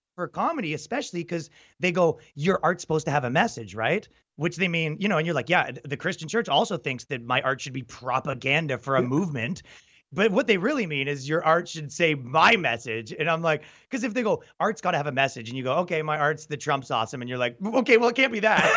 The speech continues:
Speaker 2: <laughs> Yeah, don't, whatever it is. You know, I was talking to Adam Carolla the other day,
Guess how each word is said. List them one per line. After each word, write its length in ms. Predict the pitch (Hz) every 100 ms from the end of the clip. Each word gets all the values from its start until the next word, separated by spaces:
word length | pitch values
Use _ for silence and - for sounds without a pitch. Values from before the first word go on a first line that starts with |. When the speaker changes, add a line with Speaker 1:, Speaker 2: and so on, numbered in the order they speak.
| 381 - - - 302
Speaker 2:
<laughs> 80 | -
Yeah, 140 | 226
don't, 280 | 185 233 226 170
whatever 360 | 202 196 214 254
it 60 | 226
is. 120 | 208
You 80 | 226
know, 180 | 226 226 - 190
I 60 | 202
was 100 | 214
talking 280 | 247 254 220
to 200 | 147 120
Adam 260 | 147 170
Carolla 380 | - 117 117 147
the 100 | 160
other 220 | 151 160
day, 300 | 156 151 151